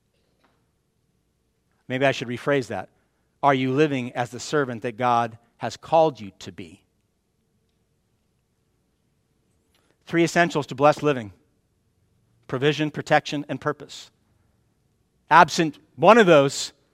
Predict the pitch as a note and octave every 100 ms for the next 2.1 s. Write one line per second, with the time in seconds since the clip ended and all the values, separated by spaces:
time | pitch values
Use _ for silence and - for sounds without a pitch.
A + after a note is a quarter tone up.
0 | _ _ _ _ _ _ _ _ _ C3+
1 | D3+ D#3+ D#3+ D#3+ D#3 - D3+ E3+ B2+ -
2 | -